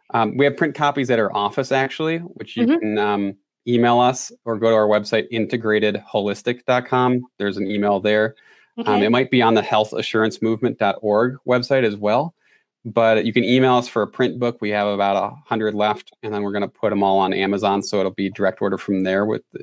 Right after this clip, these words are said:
Speaker 1: by summertime. But
Speaker 2: Nice.
Speaker 1: there's an ebook there,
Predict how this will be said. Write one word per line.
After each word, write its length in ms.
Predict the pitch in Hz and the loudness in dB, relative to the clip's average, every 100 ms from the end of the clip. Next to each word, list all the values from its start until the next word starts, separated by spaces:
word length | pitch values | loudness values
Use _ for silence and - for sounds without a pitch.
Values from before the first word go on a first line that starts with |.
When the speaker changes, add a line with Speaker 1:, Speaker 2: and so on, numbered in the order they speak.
| _ 113 | _ -2
Speaker 1:
by 300 | 101 98 95 | 0 2 0
summertime. 640 | 95 107 104 - 127 127 135 - - _ 110 | 0 0 0 0 2 2 -2 -12 -20 _ -12
But 480 | 104 143 131 113 | 0 2 4 0
Speaker 2:
Nice. 400 | 196 170 - - - | -4 -8 -8 -10 0
Speaker 1:
there's 160 | 113 | 0
an 80 | 117 | 2
ebook 400 | 104 131 131 131 | 0 2 2 0
there, 380 | 131 127 123 123 | 2 4 2 0